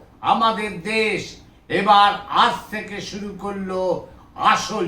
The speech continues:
যুদ্ধ, সেই সিঁদুর অভিযান নাম্বার টু। আজকে সেটা নাম দেয়া হয়েছে। আর এরই মধ্যে হুগলি জেলার রাস্তাতে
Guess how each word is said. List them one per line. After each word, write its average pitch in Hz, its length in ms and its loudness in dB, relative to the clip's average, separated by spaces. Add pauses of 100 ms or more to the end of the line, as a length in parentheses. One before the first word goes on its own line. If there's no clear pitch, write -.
(120)
যুদ্ধ, 156 300 -4 (760)
সেই 165 300 2 (560)
সিঁদুর 208 600 -2 (560)
অভিযান 175 580 2 (180)
নাম্বার 165 420 2 (200)
টু। 160 140 -2 (920)
আজকে 139 340 -4 (160)
সেটা 147 300 -6 (160)
নাম 131 120 -4 (140)
দেয়া 120 200 -4 (100)
হয়েছে। 110 440 -10 (640)
আর 147 80 2 (140)
এরই 302 280 4
মধ্যে - 360 0 (920)
হুগলি 277 480 0
জেলার 254 300 4 (120)
রাস্তাতে 240 680 0